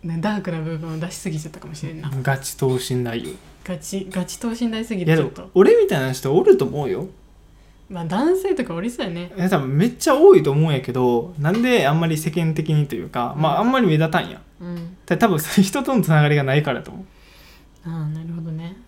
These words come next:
Speaker 2: そう、別に自分のこ-、
Speaker 1: うん。
Speaker 2: 興味もないから、そういうこと出すこともないし、機会もないし。
Speaker 1: うん、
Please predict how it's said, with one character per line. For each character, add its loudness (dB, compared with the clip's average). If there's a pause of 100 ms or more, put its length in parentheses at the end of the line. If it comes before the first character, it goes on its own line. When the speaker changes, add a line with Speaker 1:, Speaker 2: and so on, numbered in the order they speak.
Speaker 2:
そ -12
う、 -6
別 -2
に 2
自 4
分 4
の 6
こ-、 2
Speaker 1:
う 4
ん。 -8 (140)
Speaker 2:
興 6
味 4
も -4
な 0
い -2
か -8
ら、 -8
そ -2
う 0
い -2
う -8
こ -6
と -12 (160)
出 4
す -4
こ -8
と -6
も -6
な -8
い -10
し、 -14
機 -20
会 0
も -6
な -10
い -12
し。 -14
Speaker 1:
う -10
ん、 -12